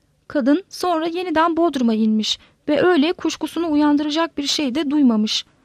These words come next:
On dakika kadar sonra kiracısına bir fincan çay götürmüş. Ve işte o zaman onun boğulmuş olduğunu görmüş. "Bu öyle alelade bir cinayet değil Kane. Katil her şeyi önceden dikkatle planlamış."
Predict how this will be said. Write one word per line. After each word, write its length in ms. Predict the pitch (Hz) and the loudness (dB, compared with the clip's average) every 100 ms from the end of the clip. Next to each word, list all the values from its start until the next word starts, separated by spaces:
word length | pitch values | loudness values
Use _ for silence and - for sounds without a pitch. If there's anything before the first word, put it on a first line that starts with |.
| _ _ | _ _
On 180 | - 392 | -2 0
dakika 320 | 392 - 330 | 2 0 0
kadar 300 | 302 302 294 | 0 2 2
sonra 360 | 294 269 254 330 | 2 2 2 2
kiracısına 640 | - 285 285 247 269 294 285 | 0 2 2 2 2 2 2
bir 120 | 349 | 0
fincan 360 | - 269 302 | 2 4 4
çay 240 | 311 294 277 | 2 0 0
götürmüş. 560 | 233 - 220 220 - - _ _ _ _ - | -2 -2 -2 -2 -2 -10 _ _ _ _ 0
Ve 100 | 262 | 0
işte 240 | 269 330 | 2 2
o 160 | 285 359 | 2 4
zaman 320 | 311 285 302 | 6 6 6
onun 400 | - 277 339 247 | 6 6 6 4
boğulmuş 400 | 262 269 269 - | 4 4 4 2
olduğunu 420 | 233 220 220 220 | -2 -2 -4 -4
görmüş. 500 | 220 214 214 208 - - _ _ _ _ _ _ _ _ | -4 -4 -4 -6 -10 -16 _ _ _ _ _ _ _ _
"Bu 100 | 320 | 0
öyle 320 | 277 392 311 320 | 4 6 6 4
alelade 580 | 349 359 294 269 269 | 4 4 4 4 2
bir 140 | 294 285 | 0 2
cinayet 520 | 247 285 277 294 - | 4 4 4 0 -2
değil 200 | 302 320 | -2 -2
Kane. 300 | - 247 262 - _ _ _ | 0 2 2 0 _ _ _
Katil 340 | 285 294 311 | 2 2 0
her 180 | 285 370 | 0 2
şeyi 240 | 381 320 311 | 2 2 4
önceden 480 | 285 285 277 311 | 4 4 2 2
dikkatle 420 | 285 - 330 - 311 | 2 0 -2 -2 -6
planlamış." 720 | - 262 240 233 220 - | -2 0 2 2 0 -2